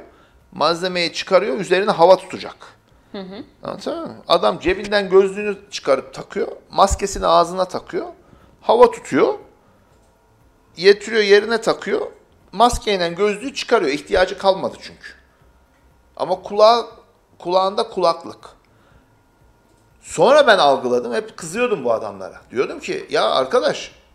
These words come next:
Speaker 1: yani ne var şunda? Yani temiz, zaten sıfır makinenin içinden çıkıyor.
Speaker 2: Hı hı.
Speaker 1: Ama orada kurşun var, toz var. Toz kurşundan karışmış,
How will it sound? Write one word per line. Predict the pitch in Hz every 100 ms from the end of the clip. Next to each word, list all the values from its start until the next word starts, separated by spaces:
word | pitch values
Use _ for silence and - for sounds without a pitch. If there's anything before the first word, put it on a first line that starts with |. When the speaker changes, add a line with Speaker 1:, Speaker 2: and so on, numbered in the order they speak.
| _
Speaker 1:
yani | 131 151 170 143
ne | 127 190
var | 233
şunda? | 156 - 135
Yani | 131 151 139 131 120 107 _ _
temiz, | - 170 180 220 -
zaten | 117 127 - 180
sıfır | - 160 240
makinenin | 240 226 196 180 151
içinden | 131 131 123 120
çıkıyor. | - - 165 - -
Speaker 2:
Hı | 190
hı. | 170 160
Speaker 1:
Ama | - 147 170
orada | 165 160 175
kurşun | - 160 160 180 170
var, | 165 160 160 -
toz | - 120 147 151
var. | 165 165 165 -
Toz | - 123 147 143 -
kurşundan | 143 - 165 165 160
karışmış, | - 160 160 - 165 165 -